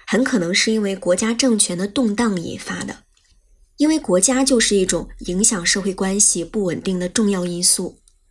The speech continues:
在古代，即便皇帝生前都会立下太子，但在其去世后呢，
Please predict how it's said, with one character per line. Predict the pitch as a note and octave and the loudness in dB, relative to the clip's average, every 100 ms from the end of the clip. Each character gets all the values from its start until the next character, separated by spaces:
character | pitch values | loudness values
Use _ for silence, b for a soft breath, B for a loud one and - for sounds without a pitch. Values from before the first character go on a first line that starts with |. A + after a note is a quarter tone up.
| _ _ _ _ _ | _ _ _ _ _
在 | - C#4+ | 0 2
古 | F3+ | 2
代， | G3 G3 - b b b b | 0 0 -2 b b b b
即 | - B3 | 0 2
便 | D#4 | 2
皇 | C4+ F#3+ G3 | 2 0 2
帝 | A#3+ | 2
生 | A3+ C4 | 2 2
前 | C4+ G3 F3+ | 2 0 2
都 | B3 | 2
会 | B3+ A#3+ | 4 4
立 | C4 | 6
下 | - F#3 | 4 0
太 | - G3+ D#3 | -4 -4 0
子， | - - - b b b b | 0 0 -10 b b b b
但 | D4 C4+ | 4 4
在 | C#4 | 4
其 | B3+ A#3+ | 2 2
去 | A3+ B3+ | 2 2
世 | - | 2
后 | B3 A#3+ G#3+ | 0 2 2
呢， | F#3 | 0